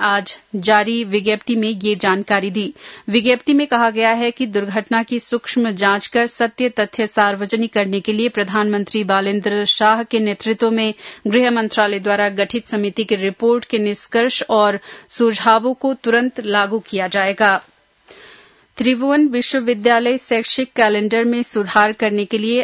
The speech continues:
अनियमित रूप से रुकी हुई परीक्षाओं को तेजी से आयोजित कर रहा है। त्रिवी के परीक्षा नियंत्रण कार्यालय के अनुसार आगामी श्रावण से नियमित शैक्षिक कैलेंडर के अनुसार परीक्षाएं संचालित करने के उद्देश्य से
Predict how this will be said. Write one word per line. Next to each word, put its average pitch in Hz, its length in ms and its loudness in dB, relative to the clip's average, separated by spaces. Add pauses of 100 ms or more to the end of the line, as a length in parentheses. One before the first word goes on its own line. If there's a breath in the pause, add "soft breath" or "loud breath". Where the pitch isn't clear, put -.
(100)
अनियमित 226 560 0
रूप 214 200 0
से 233 200 0
रुकी 196 300 -2
हुई 240 200 -2
परीक्षाओं 208 580 -2
को 208 220 -2 (140)
तेजी 214 300 0
से 233 200 0 (100)
आयोजित 196 500 -2
कर 196 200 -2
रहा 190 300 2
है। 190 240 0
त्रिवी 214 400 -4
के 226 180 -2
परीक्षा 208 520 -2
नियंत्रण 208 640 0
कार्यालय 196 400 -2
के 202 120 -4
अनुसार 202 500 0 (400 loud breath)
आगामी 214 520 4
श्रावण 214 500 0
से 247 200 -4
नियमित 208 380 -2
शैक्षिक 208 420 -4
कैलेंडर 202 440 0
के 202 160 -4
अनुसार 202 480 0
परीक्षाएं 202 640 -2
संचालित 202 540 -2
करने 202 280 -2
के 196 160 -6
उद्देश्य 208 520 -2
से 262 260 -4